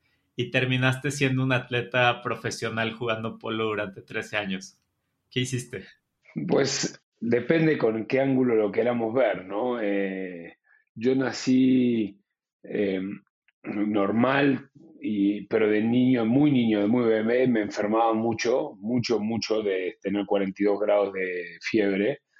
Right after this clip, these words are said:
Speaker 2: y tenía muchos problemas para respirar. De hecho, tenía el esternón hundido, todavía me quedó una marca <clears throat> en la punta del esternón que sigo teniendo como un hoyito.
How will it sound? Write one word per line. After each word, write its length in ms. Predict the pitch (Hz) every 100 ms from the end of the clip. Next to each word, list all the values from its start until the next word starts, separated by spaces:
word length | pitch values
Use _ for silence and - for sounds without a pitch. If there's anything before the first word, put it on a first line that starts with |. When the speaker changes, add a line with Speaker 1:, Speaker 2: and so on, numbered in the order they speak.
| -
Speaker 2:
y 100 | 113
tenía 280 | 110 127 127
muchos 300 | 135 131 -
problemas 480 | 113 110 123 120
para 180 | 117 104
respirar. 640 | 101 98 - 117 113 98 101
De 60 |
hecho, 200 | 110 120
tenía 220 | 107 113
el 80 | 107
esternón 560 | 101 - 110 113 117 113
hundido, 480 | 110 117 110 107 131
todavía 280 | 110 104 104
me 120 | 98
quedó 200 | 101 104
una 160 | 104
marca 460 | 101 110 104 110 -
<clears throat> 60 | -
en 320 | - - 110
la 100 | 104
punta 320 | - 127 117
del 140 | 107 98
esternón 400 | - 104 113 107
que 100 | 95
sigo 260 | 110 107
teniendo 300 | 95 104 104
como 200 | 98 104
un 360 | 101 98 95 92 -
hoyito. 640 | 98 107 113 - 117 -